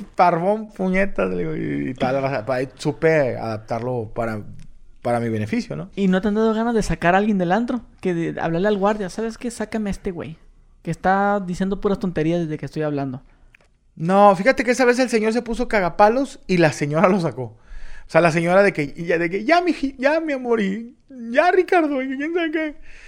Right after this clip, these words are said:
Speaker 1: Y ya se lo llevó, andaba bien pedo el señor. Y bien temprano, eran como las diez y media, y ya el señor anda hasta el culo.
Speaker 2: Oye, ¿y qué haces cuando sientes que la gente no se está riendo?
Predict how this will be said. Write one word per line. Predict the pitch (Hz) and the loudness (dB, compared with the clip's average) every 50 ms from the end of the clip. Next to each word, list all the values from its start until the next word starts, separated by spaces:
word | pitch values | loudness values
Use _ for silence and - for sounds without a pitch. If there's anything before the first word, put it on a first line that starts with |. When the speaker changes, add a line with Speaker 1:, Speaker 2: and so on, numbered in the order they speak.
| - - - | -20 -18 -12
Speaker 1:
Y | - 131 | -6 -4
ya | 131 123 117 | -4 -4 -2
se | 107 143 | -2 -2
lo | 131 131 | -2 -2
llevó, | 127 123 117 107 101 104 | -2 -2 -2 -2 -4 -6
andaba | 113 117 127 131 139 | -6 -6 -4 -2 -2
bien | 143 143 135 120 | -2 -2 -4 -4
pedo | - 139 139 | -2 -2 -2
el | 135 117 | -2 -2
señor. | 131 123 131 | -4 -4 -2
Y | 131 | -2
bien | 143 160 156 | -2 0 2
temprano, | 220 220 190 175 233 233 247 | 2 2 4 4 2 2 4
eran | 247 247 | 2 2
como | 226 233 233 226 | 0 2 2 2
las | 220 | 2
diez | 226 226 220 | 2 0 -2
y | 262 247 | 0 0
media, | 254 247 247 | 0 0 2
y | 226 | 2
ya | 220 | 2
el | 220 220 202 | 2 2 0
señor | 220 220 220 | 0 -2 -2
anda | 220 220 214 | 0 -2 -2
hasta | 208 - - | -2 0 -2
el | 202 160 | -2 -2
culo. | - - 185 175 - - - - | -4 -6 -6 -6 -6 -8 -10 -2
Speaker 2:
Oye, | 185 190 202 190 185 | 2 4 4 6 4
¿y | 190 175 | 2 2
qué | - - 202 202 | 2 4 6 6
haces | 214 208 226 220 - | 6 4 2 -2 0
cuando | - 202 185 165 160 | 0 -2 0 0 -2
sientes | - - 175 175 170 190 - | -2 0 -2 -2 -2 -4 -4
que | - 170 | -2 -2
la | 151 147 | -2 0
gente | - 160 - 185 170 | -2 -4 -4 -4 -4
no | 170 | -4
se | 165 | -4
está | 165 - - 160 | -6 -4 -4 -4
riendo? | 156 156 151 151 143 - - | -2 -2 -4 -6 -6 -10 -16